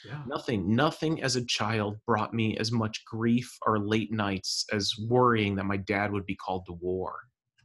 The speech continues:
Speaker 1: Yeah.
Speaker 2: Um, this idea of controlling peace or even being an agent of peace seems so far beyond
Speaker 1: Mm.
Speaker 2: my capacity, both internally and externally.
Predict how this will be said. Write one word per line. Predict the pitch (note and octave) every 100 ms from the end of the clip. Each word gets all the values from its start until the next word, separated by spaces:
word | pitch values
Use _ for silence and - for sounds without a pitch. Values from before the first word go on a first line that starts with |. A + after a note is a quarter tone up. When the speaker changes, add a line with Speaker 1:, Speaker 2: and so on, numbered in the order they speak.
| _ -
Speaker 1:
Yeah. | G2 A2 A2 G#2+ _ _ _ B2 - _ _ _ _ _ _ -
Speaker 2:
Um, | A2 G#2 F#2+ F2+ F#2+ _ _ _ _ _ _ _ _ _ _ - - -
this | - -
idea | F3 B2 C3+ D3+
of | A#2 G#2+
controlling | - A2 - B2 C#3 B2+ A#2
peace | - A2+ A2 -
or | A2+
even | - E3+ F3+
being | C3+ A#2
an | G#2
agent | A2 A2 A#2
of | G2+ -
peace | G2 F2+
seems | - - D#3 -
so | - - F3 F#3+ F3
far | - A#2 A2+
beyond | A2 G2 G#2+ G#2 G2 F#2 F#2 - _ _ _
Speaker 1:
Mm. | A#2 G2+ G2+ _
Speaker 2:
my | A2 G#2 G#2+
capacity, | G#2+ - G2 E2+ - - F2
both | E3+ G3 -
internally | C#3+ B2 - E3+ E3+ E3 D#3
and | B2+ C#3 D3
externally. | A2+ - G2 F2+ F2 D#2+ D#2